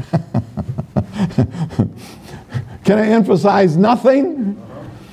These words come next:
You know, because we usually emphasize the something that will hinder us, that will keep us.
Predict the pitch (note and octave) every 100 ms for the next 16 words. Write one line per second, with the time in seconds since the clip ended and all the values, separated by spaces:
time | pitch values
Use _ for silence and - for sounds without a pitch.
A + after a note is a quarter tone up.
0 | - - - - - - - G#3+ G3+ G3+
1 | A3+ G#3 F#3 - - - A#3+ C#4 C4 G#3
2 | A3+ A#3+ A3+ G3+ G#3+ A#3 A#3+ A#3+ E3+ A#3
3 | - C#4+ C#4+ E3+ G#3+ C3 G2 - - -
4 | - - - - - - - - - -
5 | F#3+ G3+ G3+ A3 C4 A#3 F#3+ E3 - F#3
6 | F#3 F3 - F#3+ - - - - -